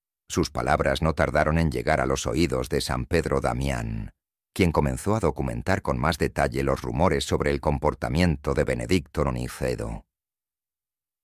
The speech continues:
Entre los asistentes a estas fiestas se encontraba un grupo reducido y selecto que parecía tener un acceso especial al Papa.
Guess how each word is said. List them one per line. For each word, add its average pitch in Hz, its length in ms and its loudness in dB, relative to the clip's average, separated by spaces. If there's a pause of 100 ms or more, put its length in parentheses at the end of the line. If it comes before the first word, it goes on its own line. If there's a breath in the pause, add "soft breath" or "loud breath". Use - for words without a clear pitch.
(120)
Entre 87 260 4
los 76 180 2
asistentes 92 840 0
a 60 140 0
estas 76 420 -2
fiestas 73 720 0 (460)
se - 140 2
encontraba 85 480 2
un 107 100 2
grupo 95 300 2
reducido 85 640 2
y 78 80 2
selecto 85 580 0
que 80 140 0
parecía 80 480 0
tener 90 320 0
un 107 100 2
acceso 73 560 0
especial 60 720 -2
al 60 180 -2
Papa. 57 640 -2